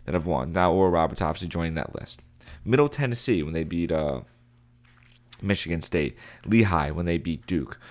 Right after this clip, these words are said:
Florida Gulf Coast beating Georgetown. Norfolk State beating Missouri. And U M B C beating, um, Virginia.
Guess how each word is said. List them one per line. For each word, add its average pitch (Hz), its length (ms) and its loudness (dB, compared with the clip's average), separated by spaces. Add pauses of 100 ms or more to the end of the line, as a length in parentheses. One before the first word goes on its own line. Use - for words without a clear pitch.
(100)
Florida 107 300 4
Gulf 90 260 0
Coast 95 360 4
beating 85 240 -4
Georgetown. 76 540 -6 (200)
Norfolk 101 420 -2
State - 440 -2 (160)
beating 85 200 -4
Missouri. 82 480 -2
And 98 160 -4
U 113 180 4
M 107 120 2
B 101 160 -2
C 73 480 -2 (540)
beating, 78 500 -2 (100)
um, 73 500 -4 (200)
Virginia. 64 560 -6